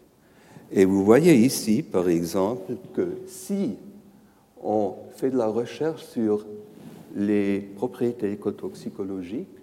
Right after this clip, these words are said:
on peut réévaluer scientifiquement le risque de certains produits, on peut écolabelliser, et s'il y a la possibilité d'un vrai choix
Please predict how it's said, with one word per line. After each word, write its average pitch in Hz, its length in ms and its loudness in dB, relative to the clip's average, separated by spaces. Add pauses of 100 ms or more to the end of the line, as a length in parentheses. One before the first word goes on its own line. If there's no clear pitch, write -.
(240)
on 110 100 -2
peut 107 260 -2
réévaluer 110 1300 0 (800)
scientifiquement 104 1300 -6 (540)
le 95 340 2
risque 139 680 -6 (460)
de 98 100 0
certains 101 480 -6
produits, 104 680 -6 (600)
on 113 160 0
peut 113 380 -2
écolabelliser, 110 1500 0
et 95 100 0
s'il 104 320 0
y 101 60 2
a 95 80 2
la 95 120 -2
possibilité 113 920 0
d'un 85 260 -6
vrai 123 360 -6
choix 98 560 -6